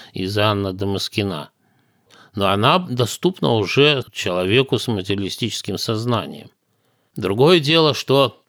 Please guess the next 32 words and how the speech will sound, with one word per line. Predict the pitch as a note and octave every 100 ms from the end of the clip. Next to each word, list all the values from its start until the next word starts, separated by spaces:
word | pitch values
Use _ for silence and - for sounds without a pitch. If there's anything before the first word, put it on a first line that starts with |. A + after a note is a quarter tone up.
| -
там | B2 A2
делать, | G2 C#3 C3+ A#2+
например, | G#2 G#2+ A2+ G#2+
с |
современной | - G#2+ A2 A#2+ A2+ A2
молодежью, | A2 A2+ B2+ C#3 D#3+ E2 F2+ D#2
вот | E2+ -
после | F#2+ - G2
этой | F2 G2
реформы | G2 - G#2 F#2+ F2+
Фурсенко. | - C3+ G2+ F#2 D2 - - _ _ _ _
Прошло | - F2 - G2
там | G2+ F#2
уже | F2 F#2+ F2 - _
четверть | - G#2 - F2+ -
века, | D3 D3+ - D#2
и | F2+ F2+
мы | G#2 G2+
видим | G#2 G#2 F#2+
все | F2+ G#2+
плоды. | G2 G#2+ G#2 C#3 D#3+ - _ _ _ _ _ _ _ _
Хоть | C3 B2+ C#3+
ролики | C#3 F3 F3+ C#3 A#2
снимай | - C3+ A#2+ A#2+ G2
там | - D2+ - _ - - _ -
в | -
ТикТоке | B2 - G3 G#2+ E2+ E2+ D#2+ _ _ -
о | D#2+
том, | - G2+
что | - F#2+
такое | F2+ G2+ G2+
Бог, | F#2+ G2 F#2+ -